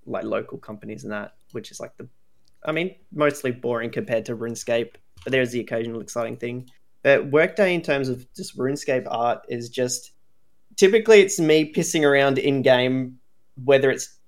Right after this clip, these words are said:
I mean, back when we, uh, so the thing is, we used to use dev builds of RuneLite to get I Ds of stuff. And now I'm terrified of <laughs> logging into a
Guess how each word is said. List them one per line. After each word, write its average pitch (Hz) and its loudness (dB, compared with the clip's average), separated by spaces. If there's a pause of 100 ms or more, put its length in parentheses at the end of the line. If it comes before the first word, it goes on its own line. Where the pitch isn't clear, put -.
(140)
I 135 0
mean, 123 -2 (200)
back 127 -4
when 123 -2
we, 120 -6
uh, 120 -6 (520)
so 139 0
the 139 -12
thing 226 -2
is, 120 -6
we 143 -2
used 180 -6
to 208 2
use 123 -4
dev 123 -2
builds 117 -4
of 123 -6
RuneLite 117 -6
to 127 -8
get 113 -4
I 120 -4
Ds 131 -6
of 127 -8
stuff. - -4 (420)
And 123 0
now 143 6
I'm 147 0
terrified 139 4
of 120 -4
<laughs> - -8
logging 143 2
into 147 2
a 123 2